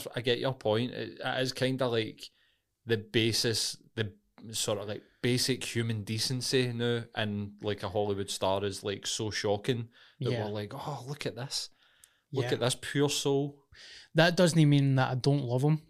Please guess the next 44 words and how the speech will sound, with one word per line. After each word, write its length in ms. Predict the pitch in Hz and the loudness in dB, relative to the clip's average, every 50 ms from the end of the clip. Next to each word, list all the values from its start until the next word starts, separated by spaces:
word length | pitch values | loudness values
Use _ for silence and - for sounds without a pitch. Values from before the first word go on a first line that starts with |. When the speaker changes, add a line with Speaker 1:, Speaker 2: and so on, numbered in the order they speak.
| _ - | _ -10
Speaker 2:
because 360 | 131 127 - - 127 123 113 | -8 -6 -2 0 0 0 0
I 40 | 117 | -2
do 220 | 113 113 123 131 135 | 0 2 4 4 4
love 180 | 131 143 143 | 4 2 2
him. 160 | 143 143 135 - _ _ _ _ _ _ _ _ _ _ - | 2 0 0 -2 _ _ _ _ _ _ _ _ _ _ -2
But 220 | 147 123 117 - - - _ _ _ | -2 -2 -2 -4 -10 -20 _ _ _
Speaker 1:
And 180 | - 165 175 160 | 0 0 4 4
he 80 | 170 | 4
might 220 | 165 175 185 185 - | 4 4 2 2 2
well 200 | 165 175 175 165 | 2 4 4 4
be. 380 | - - 120 127 143 139 135 131 - _ _ _ _ - 120 | 4 2 2 2 2 0 -4 -8 -12 _ _ _ _ -4 0
I 120 | 127 123 | 0 0
think 240 | - - 160 160 - | 2 0 0 0 2
he 100 | 151 131 | 4 4
is 180 | 120 135 139 | 4 4 4
a 60 | 156 143 | 2 0
decent 380 | - 131 117 - - 110 90 | 0 -2 -2 -2 -2 -4 -6
guy. 320 | - 95 92 98 107 113 107 | -8 -8 -4 -4 -4 -4 -4
Like, 140 | 107 110 - | -6 -4 -4
Speaker 2:
Aye. 160 | 127 120 117 107 | -4 -4 -4 -6
Speaker 1:
he 80 | 110 107 | -4 -2
is, 360 | 110 110 113 104 107 - - | -2 -2 -2 -4 -6 -10 -6
like, 360 | 113 113 104 - 110 - - _ | -6 -6 -6 -8 -14 -16 -18 _
he's 220 | _ 127 123 110 - | _ -10 -6 -4 -2
had 160 | 127 127 - | -2 0 0
a 60 | 160 | -2
lot 200 | 151 117 101 - | 0 0 -2 -2
of 60 | 101 | -2
shit 160 | - - 98 101 | -4 -6 -6 -6
happen 300 | 117 127 127 127 127 123 | -4 -6 -6 -8 -8 -10
to 80 | - 139 | -10 -8
him, 100 | 131 131 | -8 -8
I'm 100 | 135 127 | -10 -8
pretty 240 | - 139 131 131 127 | -4 -4 -4 -4 -4
sure. 260 | 117 113 123 120 120 | -4 -4 -2 -2 -2
Speaker 2:
Yes. 680 | 127 131 127 - - - - - - - - - - _ _ _ _ _ _ | -2 -2 -4 -6 -6 -8 -8 -8 -8 -10 -12 -14 -18 _ _ _ _ _ _
Aye. 360 | 123 113 117 120 123 131 131 - _ _ _ _ - | -10 -8 -6 -6 -6 -8 -8 -10 _ _ _ _ -10
Speaker 1:
Uh-huh. 300 | 107 101 101 101 98 98 | -8 -6 -6 -6 -6 -8
Speaker 2:
I 20 | |
think 300 | 98 - 170 165 156 - | -4 -2 0 0 0 0
his 120 | - 156 | -2 -4
wife 460 | 131 117 120 131 139 139 - - - - | -2 0 0 0 0 -2 -6 -12 -12 -2
passed 360 | - 170 170 165 165 - - | 2 2 2 2 0 -2 0
away, 340 | 170 170 175 170 170 160 | 0 2 2 2 0 -2